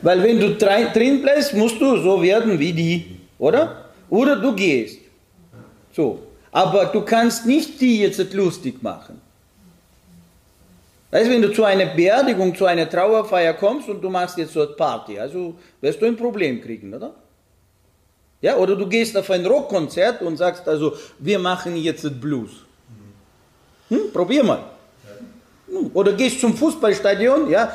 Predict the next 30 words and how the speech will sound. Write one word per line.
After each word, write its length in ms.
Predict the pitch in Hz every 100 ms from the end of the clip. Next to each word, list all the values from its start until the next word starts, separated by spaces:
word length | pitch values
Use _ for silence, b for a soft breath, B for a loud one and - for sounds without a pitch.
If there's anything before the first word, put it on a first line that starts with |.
| B
im 280 | 220 190 -
Hockeyanzug. 1500 | 220 214 170 120 - - _ _ _ _ _ 135 123 - 85 - _ _ _ _ _ _ -
Weißt 200 | 175 -
du, 100 | 139
als 340 | 135 135 -
Hockey-Fan 1080 | 180 127 123 104 85 - _ - 190 269 302 -
gehst 280 | 160 175
du 60 | 175
jetzt 200 | 175 180
in 120 | 156
Fußballstadion 800 | - 160 - 117 - 98 92 90
rein. 120 | 85 - _ _ _ _
Nu, 320 | - 269 285 - - - _ _ _ _ _ _ _ _ _ _ _ _ _ _ _ 147 143
wirst 220 | 143 147
du 340 | 202 214 190 175
ein 260 | - -
bisschen 300 | - 185 185
komisch 300 | 165 170 151
angeguckt, 560 | 143 139 107 - 82 -
oder? 160 | 180 294 - _ _ b b b b b b b b _ _ - - _ _ _
Und 200 | - 104
fühlen 360 | - 202 233 208
wirst 240 | 170 196
du 40 | 185
dich 220 | 160 185
da 100 | 151
drin 300 | 127 165 147
nicht 300 | 135 123 -
wohl, 240 | 107 92
oder? 220 | 82 -